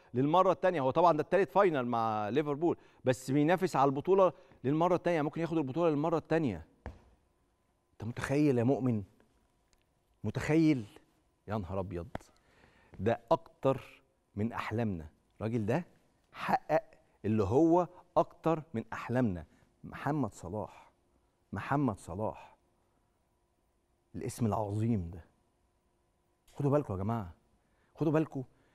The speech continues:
إن إحنا مش بيجي لنا كل يوم محمد صلاح. عد حاجاتك، مش كل يوم بيجي لنا محمد صلاح. كلهم لعيبة كبيرة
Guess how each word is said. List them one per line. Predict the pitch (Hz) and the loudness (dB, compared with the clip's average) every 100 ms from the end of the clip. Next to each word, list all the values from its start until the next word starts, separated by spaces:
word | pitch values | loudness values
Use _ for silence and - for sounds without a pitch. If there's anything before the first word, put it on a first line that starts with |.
| - | -8
إن | 95 123 | -2 0
إحنا | 143 131 143 - _ - | 0 -2 -2 -6 _ -8
مش | 95 104 | -6 -2
بيجي | 107 127 | 0 0
لنا | 151 | -2
كل | 117 107 | -4 -4
يوم | 113 139 | -2 -4
محمد | 107 127 127 | -6 -6 -8
صلاح. | - 95 139 - _ _ _ _ _ _ _ _ _ _ _ - | -10 -12 -12 -16 _ _ _ _ _ _ _ _ _ _ _ -6
عد | 104 127 113 101 101 92 | -4 -2 -2 0 2 0
حاجاتك، | 80 101 117 151 80 _ - _ _ _ _ _ _ _ _ _ - | -4 -4 -2 -2 -6 _ -20 _ _ _ _ _ _ _ _ _ -4
مش | 110 123 - - - - | -2 -2 -6 -12 -14 -2
كل | 139 170 | 0 2
يوم | 143 170 | 0 0
بيجي | 127 | -4
لنا | 156 151 | -4 -6
محمد | - 160 | -8 -12
صلاح. | - 147 190 - _ _ | -12 -12 -12 -14 _ _
كلهم | - 107 123 117 110 | -2 2 4 4 0
لعيبة | 98 101 107 | -2 -2 -2
كبيرة | 95 95 104 | -2 -2 -2